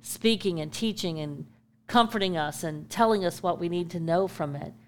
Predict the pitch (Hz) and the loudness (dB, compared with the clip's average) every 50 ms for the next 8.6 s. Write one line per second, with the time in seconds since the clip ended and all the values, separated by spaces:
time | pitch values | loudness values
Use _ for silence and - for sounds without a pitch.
0 | _ _ _ _ _ _ _ - - - 254 247 254 262 262 254 262 233 - - | _ _ _ _ _ _ _ 2 8 8 10 10 10 8 8 6 4 4 4 6
1 | 320 330 330 302 302 285 285 269 240 247 233 - 233 208 202 208 208 202 196 175 | 4 6 8 8 8 10 8 8 6 4 4 4 2 4 4 6 6 6 4 6
2 | 208 202 208 208 196 185 170 160 - 196 190 202 196 196 - 196 220 233 233 226 | 8 8 10 10 10 8 6 6 4 4 2 2 2 0 -2 0 2 4 6 6
3 | 214 196 180 175 - - - - _ _ _ _ _ - 196 202 196 - 202 202 | 6 4 4 2 -2 -6 -16 -20 _ _ _ _ _ 2 4 6 6 6 4 4
4 | 233 240 214 196 185 - - - - 226 240 240 226 185 180 165 165 160 160 165 | 8 8 8 8 6 2 -2 0 2 4 4 4 4 2 2 2 0 -2 -4 -6
5 | 160 165 - - - _ _ _ _ _ _ - - - 185 185 185 196 170 - | -6 -8 -8 -12 -18 _ _ _ _ _ _ -16 -6 -4 -4 -2 0 -2 -2 0
6 | - 196 170 156 151 143 139 - - 147 - - _ _ _ _ _ _ _ _ | 0 0 0 0 -2 -4 -6 -8 -10 -14 -16 -20 _ _ _ _ _ _ _ _
7 | _ _ _ _ _ _ _ _ - 208 220 214 208 - - - 277 269 269 - | _ _ _ _ _ _ _ _ 4 4 4 4 4 2 2 2 4 4 4 2
8 | 208 - - - 196 165 139 135 85 - - | 0 0 0 0 0 0 0 0 -4 -6 -8